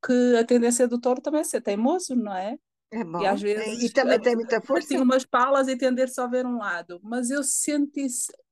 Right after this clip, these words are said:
Speaker 1: eu acho que talvez tendo consciência disso em mim, dessa tendência às vezes para uma certa falta de flexibilidade, tento trabalhar o oposto, sabes? Ten-,
Speaker 2: Uhum.
Speaker 1: tentei fazer, acho que inicialmente,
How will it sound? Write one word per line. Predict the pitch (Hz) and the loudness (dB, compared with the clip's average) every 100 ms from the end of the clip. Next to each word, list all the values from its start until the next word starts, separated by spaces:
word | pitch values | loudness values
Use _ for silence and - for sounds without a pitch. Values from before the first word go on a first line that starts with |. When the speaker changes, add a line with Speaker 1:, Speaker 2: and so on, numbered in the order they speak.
| _ | _
Speaker 1:
eu | 226 | 0
acho | 294 311 | 0 0
que | |
talvez | 349 359 330 - | -2 -2 -2 -4
tendo | 320 285 | -6 -6
consciência | - 320 311 - 254 220 196 196 - 214 240 _ _ _ _ | -4 -6 -6 -10 -6 -6 -6 -8 -4 -4 -6 _ _ _ _
disso | 254 254 240 | -2 -2 0
em | 226 | -2
mim, | 226 208 202 233 | -2 -4 -2 -2
dessa | 240 226 233 226 214 208 202 208 _ _ _ - | 0 -2 -2 0 2 2 -2 -8 _ _ _ -4
tendência | 240 240 247 240 247 | 0 2 2 0 -2
às | 240 | -2
vezes | 240 240 | -6 -8
para | - 233 | -8 -6
uma | 233 | -6
certa | 240 233 220 _ 226 214 214 214 | -4 -4 -4 _ -4 0 0 -4
falta | - 240 233 233 | -4 -6 -4 -8
de | |
flexibilidade, | - 220 214 - 226 220 220 214 214 214 233 262 262 _ _ _ _ _ - | -8 -8 -6 -6 -6 -4 -4 -2 0 0 -2 -8 -12 _ _ _ _ _ 0
tento | 254 240 | 0 0
trabalhar | - 254 262 254 254 | 0 0 2 0 0
o | 254 | 0
oposto, | 262 - 254 240 - | -2 -2 -4 -4 -10
sabes? | - 196 202 240 - | -8 -4 -4 -6 -6
Ten-, | 233 220 233 | -4 -4 -6
Speaker 2:
Uhum. | 220 214 196 170 | -14 -14 -14 -10
Speaker 1:
tentei | - 233 240 285 | -2 2 4 4
fazer, | 285 269 240 233 214 | 6 4 4 2 4
acho | 208 220 220 - _ _ | 2 0 -6 -16 _ _
que | 233 | -6
inicialmente, | 226 262 254 269 247 247 240 220 214 - 214 | 0 0 0 0 0 2 2 0 -4 -8 -8